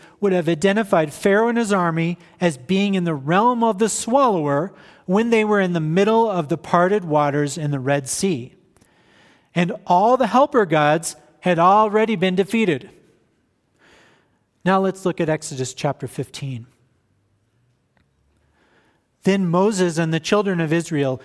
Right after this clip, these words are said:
sang this song to the Lord and spoke, saying, I will sing to the Lord,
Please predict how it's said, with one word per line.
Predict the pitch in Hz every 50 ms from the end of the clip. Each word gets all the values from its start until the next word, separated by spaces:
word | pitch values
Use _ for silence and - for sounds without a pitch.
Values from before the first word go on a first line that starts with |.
| - _ _
sang | - - - - 208 226 269 294 294 269
this | 240 254 233 -
song | - - 208 202 196 196 190
to | - - 202
the | 185 185
Lord | 165 160 147 135 127 127 123 -
and | - 160 151 -
spoke, | - - - 185 156 139 135 -
saying, | - - 156 139 127 123 123 127 131 - _ _ _ _ _ _ _ _ _ _ _ _ _ _ _ _ _ _ _ _ _ _ _ _ _ _ _ _ _ _ -
I | 143 143 147 151 160
will | 147 143 135 123
sing | - - - - - - 185 202 202 208 208 202 202 202
to | 202 208 214 202 202 185
the | 196 190
Lord, | 180 170 160 151 131 120 113 107 110 113 110